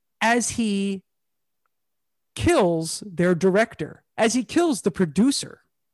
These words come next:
right, of this, of, of some of the producers of this film that screwed him over twenty, thirty years ago. You get to kind of see that, and they think it's all part of the film,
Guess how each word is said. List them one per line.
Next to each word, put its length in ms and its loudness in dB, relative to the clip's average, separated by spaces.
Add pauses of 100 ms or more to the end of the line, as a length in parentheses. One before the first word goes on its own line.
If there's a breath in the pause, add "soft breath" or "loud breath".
(160)
right, 300 -2
of 160 -2
this, 300 -6
of, 220 -2
of 140 -6
some 140 -2
of 60 -8
the 60 -2
producers 480 -2
of 100 -4
this 140 -4
film 280 -4
that 160 -6
screwed 320 -6
him 180 -4
over 300 -2
twenty, 340 -6
thirty 260 -8
years 280 -4
ago. 340 -8 (120)
You 160 2
get 180 0
to 80 -4
kind 280 -2
of 80 2
see 280 -4
that, 300 -2
and 320 -4
they 220 6
think 340 -4
it's 160 -2
all 120 0
part 240 0
of 40 -8
the 80 -4
film, 380 -4